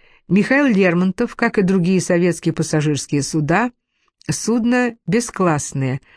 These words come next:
ни первых, ни последних классов, ни перегородок между палубами. На борту нашего теплохода все пассажиры равны.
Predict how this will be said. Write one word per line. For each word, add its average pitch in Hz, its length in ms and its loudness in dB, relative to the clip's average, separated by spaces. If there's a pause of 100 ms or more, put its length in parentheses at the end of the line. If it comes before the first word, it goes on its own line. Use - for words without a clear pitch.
(180)
ни 214 160 2
первых, 165 520 0
ни 156 100 2
последних 147 640 -2
классов, 165 500 -4 (440)
ни 196 120 2
перегородок 185 720 2
между 185 300 0
палубами. 127 680 -2 (580)
На 170 120 2
борту 180 320 0
нашего 165 380 0
теплохода 175 680 -2
все - 200 -4
пассажиры 175 680 -2
равны. 160 540 0